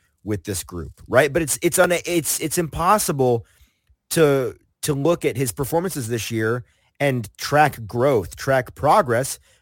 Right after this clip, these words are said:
because the, the players, the, his chess pieces are constantly changing. And, and in this game, I think it's the perfect example of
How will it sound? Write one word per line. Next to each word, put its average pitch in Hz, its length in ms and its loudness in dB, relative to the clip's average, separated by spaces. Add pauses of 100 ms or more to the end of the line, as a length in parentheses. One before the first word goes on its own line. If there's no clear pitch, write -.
(120)
because 156 360 0
the, 143 180 -2 (100)
the 139 140 -6
players, 175 540 2
the, 143 100 -4
his 139 160 -6
chess 226 260 -2
pieces 123 340 -6
are 120 80 -4
constantly 139 600 0
changing. 143 600 -6 (720)
And, 151 400 0 (140)
and 160 160 0
in 160 100 0
this 190 180 -2
game, 170 220 0
I 160 80 2
think 156 260 -4
it's 156 140 -6
the 160 120 -2
perfect 147 280 -4
example 143 500 -2
of 110 420 -4